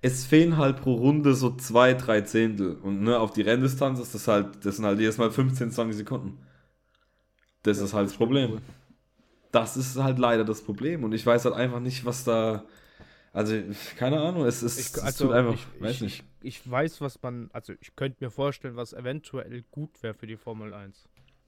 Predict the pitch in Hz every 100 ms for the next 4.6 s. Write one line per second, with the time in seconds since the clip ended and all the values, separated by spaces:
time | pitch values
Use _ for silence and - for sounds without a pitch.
0 | _ 123 120 113 - 117 107 95 98 120
1 | 120 117 117 113 110 110 104 107 104 104
2 | 104 _ _ _ _ _ _ _ _ _
3 | _ _ _ _ _ _ _ _ - 104
4 | 92 104 98 113 127